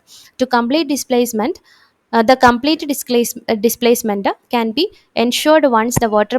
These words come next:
bubbles cease to come out from the pipe. നമ്മൾ ഈ കുക്കറൊക്കെ, ഉം, ആ, വർ-, കുക്കറിൽ നമ്മൾ സാധനങ്ങൾ വെച്ചിട്ട് ആദ്യമേ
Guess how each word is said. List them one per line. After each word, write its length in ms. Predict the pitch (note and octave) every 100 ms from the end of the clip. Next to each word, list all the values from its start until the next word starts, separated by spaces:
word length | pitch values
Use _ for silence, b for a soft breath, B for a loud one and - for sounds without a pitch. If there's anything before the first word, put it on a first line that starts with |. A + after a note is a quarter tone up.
| A#3
bubbles 300 | A3 A#3+ B3 A#3
cease 240 | B3+ C4 -
to 40 | C#4 A#3
come 160 | G#3+ G#3
out 140 | G3+ F#3+ -
from 140 | G3 G#3
the 60 | G#4+ _
pipe. 220 | C4 A3+ -
നമ്മൾ 200 | - F#3 A#3+
ഈ 20 | C4+
കുക്കറൊക്കെ, 520 | B3 - D#4 D4+ D#4 D#4 B B B C4+
ഉം, 220 | C4+ C4+ C4 C4+ C4+
ആ, 20 | C4 C4 C4
വർ-, 180 | C4 C4 - -
കുക്കറിൽ 480 | D4 _ D#4+ D4+ D#4
നമ്മൾ 160 | C#4+ D4 C#4+
സാധനങ്ങൾ 400 | C#4 C4+ C4+ C4+
വെച്ചിട്ട് 340 | C4+ - B3 C#4 C#4 B B B3+
ആദ്യമേ 280 | B3+ C4